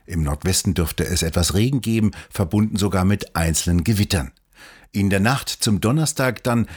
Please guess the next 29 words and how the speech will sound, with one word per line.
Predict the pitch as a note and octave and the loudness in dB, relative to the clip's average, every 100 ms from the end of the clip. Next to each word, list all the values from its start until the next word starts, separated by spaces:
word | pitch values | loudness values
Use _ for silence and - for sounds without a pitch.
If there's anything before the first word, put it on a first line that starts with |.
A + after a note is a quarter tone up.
| - - | -10 -4
durchquert | G2+ - G2 A2 A#2 - F2+ | -2 -2 0 0 0 -4 -2
ein | E2 | 0
Sturmtief | - - G2 F#2+ - D2+ - | 0 0 2 2 -2 -6 -2
Deutschland | F#2 E2 D#2+ - E2+ - | 0 2 0 0 0 0
in | F#2 | 0
Richtung | D#2+ - G2+ | 0 0 -2
Osten. | - F#2 F#2+ - - C#2+ - - - - | 0 0 0 0 -4 -8 -12 -20 -20 -8
Der | D#2 | -4
Starkwind | C#2+ D#2 G2 - F#2 D#2+ E2 | 0 0 0 0 0 0 0
reicht | F#2 - - D#2 | 0 0 -4 -6
am | E2+ D2+ | -6 -2
Donnerstag | F2 G#2+ - F2+ F2 - - | 2 2 0 -2 -2 -8 -6
bis | - F2 - D2+ | 0 2 0 0
weit | D#2+ F2 | -2 -2
ins | - F#2 | -2 0
Landesinnere | F2+ E2+ F2+ E2+ - A#2+ B2+ F#2 E2 - - - | 2 2 2 2 0 0 0 0 -2 -6 -18 0
und | A2 G#2+ - | 4 4 0
bringt | G2+ G2+ F#2 | 0 0 0
schwere | - F#2 F#2 G2+ | -2 0 2 2
Sturmböen | - - B2+ B2 F2+ E2 D#2 D2 | 0 0 0 2 2 2 0 0
mit. | C#2+ - - - - - | -4 -10 -20 -20 -10 -4
Die | F2 | 0
können | E2+ E2+ | 2 0
auf | C#2 | 0
den | F2+ D#2 | 0 0
Bergen | F2 F#2 F#2+ F#2+ - - | 2 2 2 0 -4 -6
einhundert | F2 F2+ D#2 E2+ F#2 | 0 2 4 4 2
Stundenkilometer | - F2+ D2+ F2 D#2+ E2+ E2 D#2+ F2 | 0 0 2 0 -2 0 2 2 2
erreichen, | F#2+ F2 F#2 F#2 G2+ | 0 0 0 2 -2